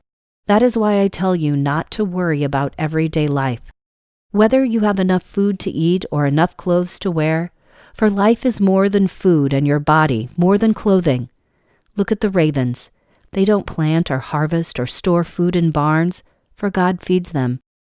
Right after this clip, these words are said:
and you are far more valuable to him than any birds. Can all your worries add a single moment to your life?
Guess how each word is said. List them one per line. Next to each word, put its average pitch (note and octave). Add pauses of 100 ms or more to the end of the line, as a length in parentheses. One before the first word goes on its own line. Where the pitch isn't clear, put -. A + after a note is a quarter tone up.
(180)
and F#3
you F#3
are E3+
far E3+
more D3
valuable C#3+
to C#3+
him C3+
than D3
any C#3+
birds. B2 (800)
Can A#3+
all A#3
your A#3+
worries G3
add F3
a D#3+
single F#3
moment E3+
to -
your D#3+
life? D3